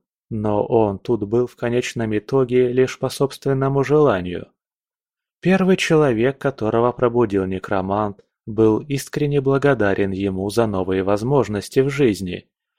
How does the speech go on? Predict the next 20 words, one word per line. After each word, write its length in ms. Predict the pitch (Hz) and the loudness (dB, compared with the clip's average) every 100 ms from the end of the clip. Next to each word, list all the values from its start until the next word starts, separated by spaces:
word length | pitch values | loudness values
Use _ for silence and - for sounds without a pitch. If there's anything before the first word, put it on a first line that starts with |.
| _ - | _ -6
и 140 | 185 | -6
стремился 600 | - 170 147 139 139 143 | -2 0 2 2 2 0
принести 560 | - 139 131 127 - 127 | 0 0 0 -2 -2 -4
клану 440 | - 95 95 117 | -2 -4 -2 -4
пользу, 640 | - 123 95 87 90 - _ _ _ _ _ | 2 2 2 0 -8 -8 _ _ _ _ _
хотя 420 | - 147 120 110 104 | -4 0 2 2 0
какую, 720 | 101 98 - 147 151 147 - _ _ | 0 -4 -4 -2 0 -2 -4 _ _
пока 380 | 165 156 104 95 | 2 2 0 0
было 280 | 95 92 95 | 0 -2 -2
неясно. 800 | 113 143 123 92 - 90 69 - _ _ _ _ _ _ _ _ _ | 0 0 0 -2 -6 -8 -8 -16 _ _ _ _ _ _ _ _ _
Степа, 580 | - - 123 147 - 156 | -18 0 0 2 2 0
оглядевшись 640 | 135 131 104 101 - 104 | 2 0 0 -2 -4 -6
по 140 | - | -6
сторонам, 760 | 95 - 98 92 95 113 127 123 | -8 -4 -2 -2 -2 -4 -4 -8
указал 520 | - 120 127 113 127 127 | -8 -2 0 2 2 2
на 280 | 139 135 | 0 0
арку, 260 | 101 98 107 | -2 -4 -4
ведущую 640 | 101 117 101 - - 101 | 0 0 0 -2 -2 0
во 120 | 101 | 2
двор, 440 | 120 123 98 90 | 2 2 0 -2